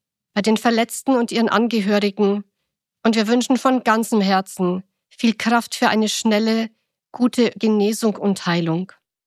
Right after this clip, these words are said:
Ja, und damit ist es nicht so ganz einfach, den Übergang zu schaffen, worüber wir heute im Podcast sprechen wollen. Und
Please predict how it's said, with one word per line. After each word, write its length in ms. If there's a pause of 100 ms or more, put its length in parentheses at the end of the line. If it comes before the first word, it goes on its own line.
(360)
Ja, 220
und 320 (340)
damit 280
ist 140
es 60
nicht 160
so 60
ganz 180
einfach, 580 (520)
den 100
Übergang 360
zu 140
schaffen, 600 (340)
worüber 320
wir 140
heute 500 (320)
im 160
Podcast 540
sprechen 640 (320)
wollen. 680 (680)
Und 460